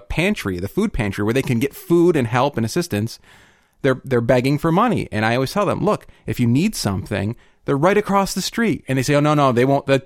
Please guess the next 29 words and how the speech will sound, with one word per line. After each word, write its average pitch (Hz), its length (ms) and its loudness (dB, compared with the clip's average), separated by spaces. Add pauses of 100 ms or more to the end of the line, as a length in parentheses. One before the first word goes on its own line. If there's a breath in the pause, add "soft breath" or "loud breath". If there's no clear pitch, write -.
they 123 140 0
turn 127 240 -2
me 113 80 0
away." 107 340 0
Well, 104 200 0
first, - 280 -2
they 117 80 0
don't 165 220 -2
turn 156 200 -2
them 113 120 0
away. 107 480 0 (340 loud breath)
They're 127 100 0
probably 139 260 2
telling 160 280 -2
them, 110 160 0
"Look, 139 260 -2
we'll 113 180 -2
help 180 340 -2
you, 92 120 -4
we'll 101 120 0
give 147 200 -2
you 151 60 2
the 127 80 0
food, 127 380 0
but - 100 -4
you 117 80 0
also 117 220 0
have 110 220 -2
to 110 260 0